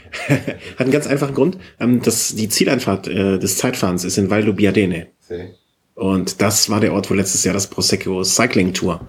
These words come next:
Speaker 2: Okay,
Speaker 1: äh, die
Speaker 2: das ist
Speaker 1: Zieleinfahrt
Speaker 2: eine, eine,
Speaker 1: Es ist eine, äh,
Speaker 2: ein magischer
Speaker 1: sozusagen,
Speaker 2: Ort.
Speaker 1: äh, <laughs> ja, kein magischer Ort, aber, äh, so eine regionale Bedeutung. Es ist ein sehr schöner Ort und, ähm, natürlich kann ich mir gut vorstellen,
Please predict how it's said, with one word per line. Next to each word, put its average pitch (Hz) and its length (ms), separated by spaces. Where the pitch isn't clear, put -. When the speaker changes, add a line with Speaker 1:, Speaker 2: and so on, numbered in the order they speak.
Speaker 2:
Okay, - 380
Speaker 1:
äh, 107 40
die 104 120
Speaker 2:
das - 100
ist 120 80
Speaker 1:
Zieleinfahrt 101 360
Speaker 2:
eine, 95 100
eine, - 280
Speaker 1:
Es 120 140
ist 139 120
eine, 143 140
äh, 127 240
Speaker 2:
ein 131 80
magischer 135 160
Speaker 1:
sozusagen, 135 640
Speaker 2:
Ort. 110 140
Speaker 1:
äh, - 40
<laughs> - 0
ja, 113 200
kein 120 200
magischer 110 480
Ort, - 180
aber, 104 260
äh, 113 160
so 113 80
eine 123 140
regionale 117 360
Bedeutung. 85 340
Es 101 80
ist 110 60
ein 110 200
sehr 117 160
schöner 156 320
Ort 135 200
und, 117 200
ähm, 104 560
natürlich 123 760
kann 123 180
ich 123 100
mir 113 100
gut 113 140
vorstellen, 104 500